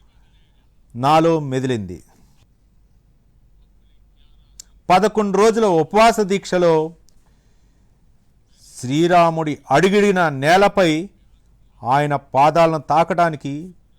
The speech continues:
ప్రయత్నించాను. అది నాసిక్లోని పంచవటి ధామ్ కావచ్చు,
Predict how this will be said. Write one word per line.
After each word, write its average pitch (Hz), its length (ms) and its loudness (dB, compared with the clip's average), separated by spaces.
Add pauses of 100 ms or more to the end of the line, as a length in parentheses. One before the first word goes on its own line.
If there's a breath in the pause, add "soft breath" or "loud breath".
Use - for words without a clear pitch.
(180)
ప్రయత్నించాను. 123 920 -4 (2750 soft breath)
అది 139 260 0
నాసిక్లోని 165 760 -2
పంచవటి 160 600 -4
ధామ్ 170 240 -2
కావచ్చు, 175 560 -2